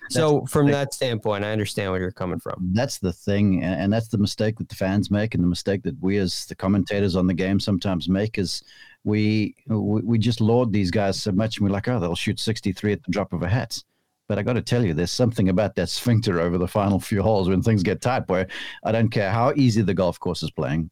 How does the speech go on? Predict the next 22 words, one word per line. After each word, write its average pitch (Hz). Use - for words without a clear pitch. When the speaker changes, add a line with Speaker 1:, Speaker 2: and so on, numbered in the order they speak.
Speaker 1:
I 98
don't 101
care 92
how 127
well 107
you're 113
playing. 76
You 101
know, 101
that 110
hole 95
starts -
to -
shrink 98
if 87
you're, 101
i-, 87
i-, -
if 92
you're 101
in 92
contention. 85